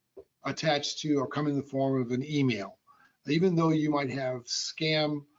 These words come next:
alerts set up and some blocking measures put up on your email, they get in. Um, and the next slide, I believe I'm gonna, or two slides away, I'm gonna show you some examples of that,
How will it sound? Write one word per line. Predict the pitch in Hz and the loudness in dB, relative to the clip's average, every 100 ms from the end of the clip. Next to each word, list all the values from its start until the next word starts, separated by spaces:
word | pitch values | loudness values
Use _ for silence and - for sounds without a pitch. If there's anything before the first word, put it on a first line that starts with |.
| _ - | _ -6
alerts | 123 135 151 156 | 0 2 2 0
set | - 151 143 | -2 0 0
up | 143 139 | 0 -2
and | 110 | -6
some | - 117 | -6 -6
blocking | 113 147 143 151 139 | 2 2 2 0 -2
measures | 135 127 139 127 | 0 0 -2 -2
put | - 135 | -6 -6
up | 127 | -4
on | 131 127 | -4 -4
your | 123 | 0
email, | 135 135 131 131 123 - _ _ - | 2 4 2 0 -4 -8 _ _ 0
they | 135 | 2
get | 131 123 | 2 2
in. | 110 - _ _ _ _ _ _ 123 | 0 -4 _ _ _ _ _ _ -8
Um, | 123 120 120 120 | -4 -2 -2 -2
and | 117 | -2
the | 135 | -2
next | 139 - | -2 -4
slide, | 131 127 | -4 -2
I | 123 | -2
believe | 123 123 120 | 0 0 0
I'm | 120 | -4
gonna, | 113 113 110 113 | -4 -6 -8 -10
or | 110 | -8
two | - | -6
slides | 135 135 127 123 | -4 -2 -4 -2
away, | 123 | -4
I'm | 117 | -2
gonna | 113 | -4
show | - | 0
you | 131 | 0
some | 120 117 | 0 -2
examples | 107 123 139 143 143 | -4 -2 -2 -2 -2
of | 143 | 0
that, | 139 | 0